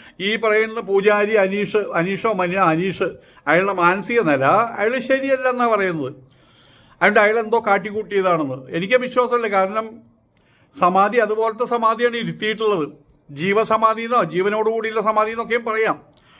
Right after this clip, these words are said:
അപ്പോൾ അതിൽ നിന്ന് പ്രേതം പുറത്തേക്ക് വന്നിട്ടുണ്ട്. ഈ ഇയാൾ ഒരു വീട്ടിൽ കയറിയിട്ട് അവിടെയുള്ള മൂന്ന് യുവാക്കളെ നല്ല ഇടി കൊടുത്തിട്ടുണ്ട്. തിരിച്ചു കിട്ടിയിട്ടുണ്ടോ എന്നറിയില്ല. അവരെ കണ്ണി കണ്ട ബൈക്കുകൾ, എവിടേക്കും ബൈക്കുണ്ടോ അതൊക്കെ എന്താ അടിച്ചു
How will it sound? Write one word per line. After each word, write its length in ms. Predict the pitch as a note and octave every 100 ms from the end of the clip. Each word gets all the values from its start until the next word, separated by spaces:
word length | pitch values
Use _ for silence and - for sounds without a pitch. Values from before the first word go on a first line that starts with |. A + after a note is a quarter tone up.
| - _ -
അപ്പോൾ 140 | D#3+
അതിൽ 120 | D#3+ F#3
നിന്ന് 140 | G#3+ G#3+
പ്രേതം 260 | G#3 A#3 A#3
പുറത്തേക്ക് 300 | G3+ A3+ A#3
വന്നിട്ടുണ്ട്. 420 | G#3+ G#3+ G#3+ G3 D3 - _ _ _ _ F#3
ഈ 20 | A3 B3 A3+ - _ F#3
ഇയാൾ 200 | G3 G#3+ B3+ B3
ഒരു 80 | A#3+ A3
വീട്ടിൽ 220 | G#3+ B3 A#3+
കയറിയിട്ട് 340 | A#3 A#3 A#3 A3+
അവിടെയുള്ള 280 | A3+ A3+ G#3 G3
മൂന്ന് 340 | A#3 A#3+ B3+ A#3
യുവാക്കളെ 460 | G3+ G3 G3 G#3 G3+ F3+
നല്ല 140 | F3 G#3
ഇടി 100 | D#3 E3+
കൊടുത്തിട്ടുണ്ട്. 320 | D#3 D3+ C3+ C3
തിരിച്ചു 200 | F3 E3 A3
കിട്ടിയിട്ടുണ്ടോ 320 | G#3 G3+ A3
എന്നറിയില്ല. 400 | G3 E3 D#3+ B2 A#2+ - _ _ _ - - -
അവരെ 140 | G3+ G#3
കണ്ണി 280 | G3 G#3 A#3 B3+
കണ്ട 160 | B3 A#3 F#3+ F#3
ബൈക്കുകൾ, 440 | G3 G3 A#3 G#3+ F3+
എവിടേക്കും 360 | F#3 A#3 A#3 A3+
ബൈക്കുണ്ടോ 340 | F#3+ F#3+ G#3 G3+
അതൊക്കെ 180 | F#3 F#3+
എന്താ 120 | G3
അടിച്ചു 180 | E3+ -